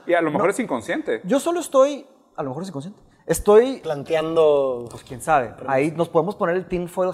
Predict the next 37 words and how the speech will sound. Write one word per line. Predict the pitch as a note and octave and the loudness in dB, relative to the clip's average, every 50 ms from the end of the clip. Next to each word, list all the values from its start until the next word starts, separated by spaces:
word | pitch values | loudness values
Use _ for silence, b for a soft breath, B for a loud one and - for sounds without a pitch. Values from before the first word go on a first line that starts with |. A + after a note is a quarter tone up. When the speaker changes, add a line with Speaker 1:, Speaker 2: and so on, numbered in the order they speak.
| - | 0
Speaker 2:
hat | F3+ E3 F3+ - - - - _ _ | 0 0 0 0 -4 -10 -20 _ _
y | - D#3+ | -6 -4
decir, | D#3 D#3 C#3+ - F3+ E3+ E3 E3+ F3 | -4 0 2 4 4 4 4 4 4
güey, | D#3+ D#3+ D3+ C#3+ B B B B B | 6 6 4 4 B B B B B
el | - E3 D#3+ | -2 0 0
gobierno | D#3 D#3 D3 D#3 D#3 D#3 D#3+ F3+ F3 F3 | 0 0 4 4 4 4 4 2 -2 0
quiere | - F#3+ F3 E3 F3+ F3+ F3+ | 2 4 4 4 4 2 0
que | - F#3 E3+ D#3+ C#3+ C#3+ D3 | 0 2 4 4 4 2 -2
tengamos | - D3 C#3+ D3 D3+ E3 D#3+ | -4 -4 -4 -4 -4 -4 -4
menos | E3+ E3 E3 D#3+ - | -4 -4 -2 -2 -4
atención | E3+ - D3 C3 B2 - D3 D3+ D3+ D#3+ E3 F3 F#3+ F#3+ b b b b b b b _ | -2 -2 -2 -4 -4 -2 0 2 2 2 2 0 -4 -10 b b b b b b b _
o | F3 F#3+ G#3 A#3 C4 | 4 8 8 8 8
los | B3+ A3 - | 8 4 4
algoritmos | E3+ E3+ E3 E3 D#3+ E3+ E3 E3+ G#3 A3+ - | 2 4 4 4 2 2 0 0 -2 -2 0
quieren | - F#3+ G3 G3+ | 0 0 0 0
que | G3+ G3+ | 0 -2
tengamos | D3 E3 D#3 E3 F3+ | -4 -2 -2 -2 -2
menos | F#3 F3 F3 | -2 -4 -6
atención. | F#3 E3 D#3+ C3 C#3+ F#3 | -6 -6 -6 -6 -6 -8
Entonces, | F3+ - - D3+ | -10 -12 -8 -2
le | D#3 D3+ | 0 0
dan, | D3+ D#3 D3+ - - - | 0 0 -4 -10 -12 -12
o | D3+ C#3 | -6 0
sea, | D#3 D3+ C#3 C3 B B B B B B B B B B _ _ _ | 2 4 4 2 B B B B B B B B B B _ _ _
algoritmo | C#3+ D3 D3+ D#3+ E3+ F#3 G#3 A#3 A#3 | 0 0 2 2 0 0 2 2 4
rap-, | A#3 A#3+ A#3 A3+ A#3 - - | 6 4 4 4 2 -2 -2
hay | D#3 E3 F3 | 0 2 4
una | A3 C#4 C#4+ | 2 2 2
teo-, | - D4 A#3+ G#3 | 0 -2 -2 -2
teoría | - - E3 E3 F3 | -2 0 0 0 0
súper | - C4 B3+ A3+ - - | -2 -2 -2 -2 -2 0
padre, | - E3 E3 E3+ F3 G3 G#3+ | 0 2 4 4 6 6 6
güey, | G#3+ A3 G#3+ G#3 G3 F3 | 6 6 6 4 4 0
de, | C#3+ C#3+ C#3 C#3 B2+ B2 A#2 | -2 -4 -4 -4 -6 -6 -6
de, | A#2+ C#3 C#3 B2+ A#2+ A#2 F#2+ | -6 -6 -6 -4 -6 -8 -10
de | - B2+ G2+ G2+ - - _ _ _ | -12 -12 -14 -14 -16 -20 _ _ _
tinfoil | - D3+ C#3+ - E3+ E3+ E3+ | -6 -4 -4 -2 0 0 0